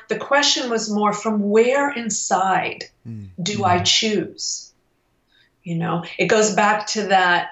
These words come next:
Speaker 1: inquiry, like, who am I? Who made the choice in the first place to have sex with these guys and have, and get pregnant, right?
Speaker 2: Sure, right.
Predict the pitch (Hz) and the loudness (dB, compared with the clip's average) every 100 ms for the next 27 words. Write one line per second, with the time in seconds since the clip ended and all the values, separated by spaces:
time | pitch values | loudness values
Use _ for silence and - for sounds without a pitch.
0 | - 220 220 - 196 180 175 - - 269 | -8 -6 -6 -4 -2 0 -2 -4 -12 -8
1 | 302 202 247 285 190 156 - - - - | -6 -2 -2 -4 -4 -2 -4 -6 -12 -16
2 | - 311 339 277 262 208 220 - 240 233 | 0 4 6 6 4 4 2 4 4 4
3 | 220 196 - 247 254 220 202 - 185 196 | 0 -2 0 2 2 2 0 0 -2 0
4 | 170 240 320 - 185 170 170 175 165 160 | 0 2 2 0 -6 -4 -4 -2 0 2
5 | 180 180 180 233 302 - - 202 185 233 | 0 -6 -4 0 2 0 -2 -2 0 2
6 | 320 320 165 156 190 277 - 170 180 254 | 2 0 -4 -6 -8 -10 -4 0 0 0
7 | - 110 110 92 101 101 | -4 -4 -4 -4 -6 -6